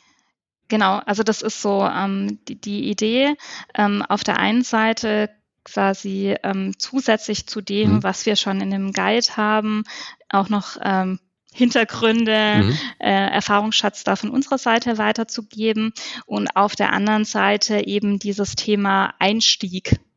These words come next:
Speaker 1: zu
Speaker 2: Mhm.
Speaker 1: erleichtern und da auch noch mal verstärkt diese, ähm, ja, sag ich jetzt mal, so diese unterschiedlichen Abschnitte der Tour, also
Speaker 2: Ja.
Speaker 1: im, im Endeffekt wieder Lernreise, da auch noch mal, ähm,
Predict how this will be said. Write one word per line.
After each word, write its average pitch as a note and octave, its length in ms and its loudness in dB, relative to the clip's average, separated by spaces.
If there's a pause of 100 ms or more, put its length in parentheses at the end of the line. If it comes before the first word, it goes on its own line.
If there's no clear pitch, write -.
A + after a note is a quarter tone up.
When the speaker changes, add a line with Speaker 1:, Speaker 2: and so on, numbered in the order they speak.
(200)
Speaker 1:
zu - 260 -4
Speaker 2:
Mhm. G#3 40 4
Speaker 1:
erleichtern G#3 840 2 (320)
und G3 220 0
da F#3+ 240 4
auch G3 260 0
noch G3+ 280 -2
mal F#3+ 460 2 (120)
verstärkt - 920 0
diese, F#3+ 720 0 (520)
ähm, F#3+ 420 0 (320)
ja, F#3+ 240 0 (180)
sag F#3+ 80 0
ich - 80 -6
jetzt - 140 -6
mal, F#3+ 120 4
so - 220 -8
diese G3 560 -6
unterschiedlichen G3+ 800 0
Abschnitte G#3+ 580 0
der F#3+ 220 4
Tour, C#4+ 460 2 (320)
also F#3+ 180 2
Speaker 2:
Ja. G3 180 2
Speaker 1:
im, G#3 220 -2
im - 180 -8
Endeffekt G#3 520 0
wieder G3 280 2
Lernreise, A#3+ 920 2 (420)
da G#3+ 320 2
auch G#3 220 2
noch G#3 280 0
mal, F#3+ 640 2
ähm, F#3 480 -4